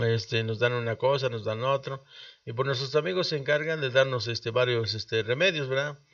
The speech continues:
Combinación de alguna bebida con otra y cosas así, ¿verdad?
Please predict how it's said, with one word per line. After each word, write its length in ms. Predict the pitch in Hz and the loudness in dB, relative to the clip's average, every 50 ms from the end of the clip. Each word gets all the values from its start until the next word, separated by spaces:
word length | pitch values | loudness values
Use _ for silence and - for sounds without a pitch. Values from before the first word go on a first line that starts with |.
| - - - - - _ | -20 -20 -20 -20 -10 _
Combinación 560 | - 170 170 156 147 139 127 117 - 135 127 | -4 -2 0 2 2 2 2 2 2 2 4
de 80 | 120 | 4
alguna 300 | 120 123 123 123 120 117 | 4 4 2 2 2 2
bebida 520 | 117 120 123 123 147 156 156 151 143 143 135 | 4 4 4 6 6 6 6 6 6 4 4
con 220 | - 120 113 - 101 | 4 2 -2 0 2
otra 500 | 139 147 151 151 147 147 - 139 139 135 | 2 4 4 2 0 0 2 2 2 2
y 160 | 127 120 117 113 | 2 0 -2 -2
cosas 320 | - 131 120 110 110 110 | -2 -4 -4 -4 -2 -2
así, 320 | 120 117 - - 151 160 | -2 -2 -2 -2 -4 -2
¿verdad? 340 | 156 147 135 135 139 139 135 | 0 0 2 2 0 0 -2